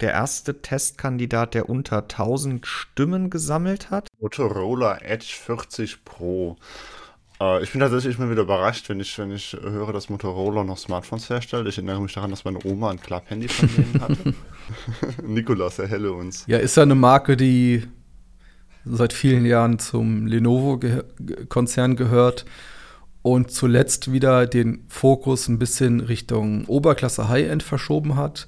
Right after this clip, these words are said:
Speaker 3: Also Motorola war ja vor allen Dingen für die, äh, G, Mo-, also Moto G-Serie sehr
Speaker 1: Ja.
Speaker 3: bekannt und auch sehr beliebt. Jetzt haben sie wieder ein bisschen Lust daran bekommen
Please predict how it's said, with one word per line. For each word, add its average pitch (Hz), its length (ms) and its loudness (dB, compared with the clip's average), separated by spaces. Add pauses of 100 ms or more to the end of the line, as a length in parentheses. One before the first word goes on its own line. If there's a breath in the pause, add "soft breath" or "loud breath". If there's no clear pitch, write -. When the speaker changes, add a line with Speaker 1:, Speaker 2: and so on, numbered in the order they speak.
(420 soft breath)
Speaker 3:
Also 113 140 -2
Motorola 117 560 4
war 113 140 6
ja 110 120 4
vor 104 220 -4
allen 113 160 0
Dingen 110 140 0
für 110 240 -4
die, 104 440 -2
äh, - 420 -8
G, 139 240 8
Mo-, 117 180 2
also 110 160 2
Moto 120 340 2
G-Serie 135 760 4
sehr 120 240 4
Speaker 1:
Ja. 120 120 6
Speaker 3:
bekannt 123 680 0
und 110 360 -4
auch 101 160 -4
sehr 101 200 -2
beliebt. 113 540 -2 (340 loud breath)
Jetzt 113 220 0
haben 117 120 2
sie 107 120 -2
wieder 110 160 2
ein 107 80 2
bisschen 107 600 -2 (1300 soft breath)
Lust 127 320 4
daran 117 480 4
bekommen 117 840 4